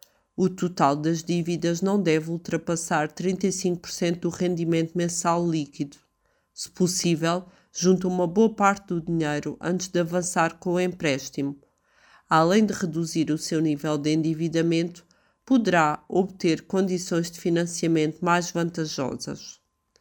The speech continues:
Saiba que existem várias modalidades de crédito automóvel. O crédito, o aluguer de longa duração e o leasing ou locação financeira. Para escolher a melhor proposta de crédito, não se esqueça de analisar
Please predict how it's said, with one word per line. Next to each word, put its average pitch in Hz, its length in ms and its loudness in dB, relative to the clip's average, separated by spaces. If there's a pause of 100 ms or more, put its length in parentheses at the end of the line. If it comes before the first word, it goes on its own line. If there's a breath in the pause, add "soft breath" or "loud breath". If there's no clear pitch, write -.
(440)
Saiba 160 560 4
que 170 220 -4
existem 180 640 0
várias 208 460 2
modalidades 165 840 -2
de - 140 -16
crédito 170 500 -2
automóvel. 143 800 -2 (800)
O 160 140 -6
crédito, 175 960 0
o 165 160 0
aluguer 220 480 2
de 185 100 -8
longa 175 300 0
duração 156 840 -2
e 180 160 0
o 208 100 6
leasing 180 600 -2 (340)
ou 185 160 4
locação 190 600 0
financeira. 170 840 -6 (920)
Para 175 160 2
escolher 151 540 0
a 160 60 2
melhor 160 260 2
proposta 160 580 -6
de - 100 -12
crédito, 170 680 -2
não 185 200 2
se 220 120 0
esqueça 160 600 -2
de 156 140 -2
analisar 175 720 0